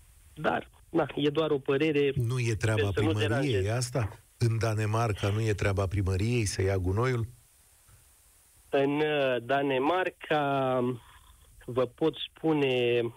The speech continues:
Speaker 1: și pot întări cuvintele mele, uh, românii de aici,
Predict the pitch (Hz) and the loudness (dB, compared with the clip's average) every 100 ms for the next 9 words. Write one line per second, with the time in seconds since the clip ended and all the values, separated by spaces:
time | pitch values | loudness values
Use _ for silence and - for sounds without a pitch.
0 | - - - 120 120 - - - - - | -12 -10 -2 0 0 -4 -20 -20 -20 -4
1 | 147 139 135 120 123 131 143 123 120 120 | -2 0 -2 -2 -2 -2 -2 -4 -2 -2
2 | 117 117 120 117 110 104 - 113 107 120 | -2 0 0 2 0 0 0 0 0 0
3 | 120 131 117 113 139 160 - | 0 0 0 0 0 -2 -6